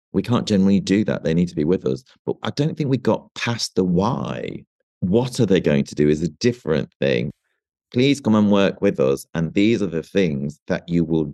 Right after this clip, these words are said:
do. And this is the change that we will make. And we find that young people are really happy and more likely to succeed when that exchange is clarified. Please join us for this recruitment process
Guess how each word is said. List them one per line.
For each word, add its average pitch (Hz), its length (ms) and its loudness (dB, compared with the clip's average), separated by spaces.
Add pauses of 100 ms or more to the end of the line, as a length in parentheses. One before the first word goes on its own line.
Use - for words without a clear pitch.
do. 73 540 2
And 82 180 0
this 85 180 -2
is 80 60 -16
the 82 120 -2
change 80 340 -4
that - 120 -4
we 69 80 -4
will 73 80 -4
make. 78 560 -2 (680)
And 98 200 0
we 113 160 0
find 113 600 0
that 87 240 -4
young 104 280 2
people 90 380 0
are 78 100 0
really 135 540 -2
happy 95 800 -4 (200)
and 92 220 0
more 117 240 2
likely 117 320 -2
to 87 160 -16
succeed 80 920 0 (180)
when 98 240 0
that 95 180 -2
exchange 90 460 -2
is 90 100 -4
clarified. 78 720 -2 (360)
Please 127 360 2
join 110 400 2
us 71 320 -2
for - 140 -6
this - 240 -4
recruitment 76 720 -2
process 73 640 -2